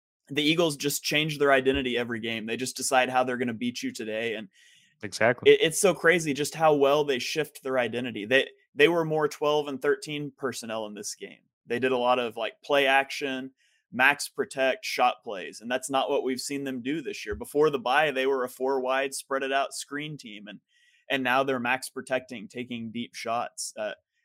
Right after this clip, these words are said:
Speaker 1: they kept a running back or a tight end in the block on nineteen snaps in this game. In the first six weeks combined, they only had forty.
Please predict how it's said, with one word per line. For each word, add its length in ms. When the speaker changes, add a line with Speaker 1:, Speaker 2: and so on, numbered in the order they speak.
Speaker 1:
they 100
kept 300
a 100
running 340
back 300
or 80
a 60
tight 340
end 400
in 160
the 80
block 500
on 320
nineteen 560
snaps 460
in 100
this 200
game. 340
In 160
the 80
first 320
six 240
weeks 260
combined, 600
they 100
only 240
had 220
forty. 480